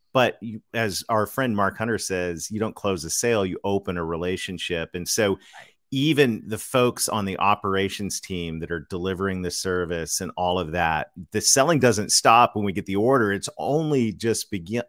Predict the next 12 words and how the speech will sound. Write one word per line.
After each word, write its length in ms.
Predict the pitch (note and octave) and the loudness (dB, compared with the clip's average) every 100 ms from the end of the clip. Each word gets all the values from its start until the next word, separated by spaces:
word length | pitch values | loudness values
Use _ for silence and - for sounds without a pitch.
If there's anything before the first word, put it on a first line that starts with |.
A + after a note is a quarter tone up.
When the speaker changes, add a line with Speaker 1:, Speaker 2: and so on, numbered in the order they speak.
| G2 | -2
Speaker 1:
begun. 500 | G#2+ A#2 C3+ A2+ F#2 _ _ _ _ - | -2 2 2 2 -2 _ _ _ _ 4
But 160 | D3+ | 4
reframing 560 | C#3 F#3 - G3 F3 C3 | 6 2 4 4 4 2
this 200 | C3 - | 2 2
around 240 | A#2 A2 | 0 0
a 40 | G2 | 0
conversation, 960 | - G#2+ F#2 F2+ G2 F#2 F#2+ F2+ E2+ - | 0 0 -2 -4 -4 -4 -4 -8 -10 2
that's 300 | B2 C#3 - | 6 6 4
powerful. 760 | - - A#2 A2+ F#2+ F#2 F2+ E2+ _ _ _ | -2 2 4 4 2 0 0 -2 _ _ _
Around 300 | A2 A2+ A2+ | 0 2 2
an 80 | G2+ | -2
invitation, 960 | G#2+ B2+ A#2+ G#2 A2 G2+ F#2+ - F#2+ | -2 0 0 0 0 0 0 -4 -4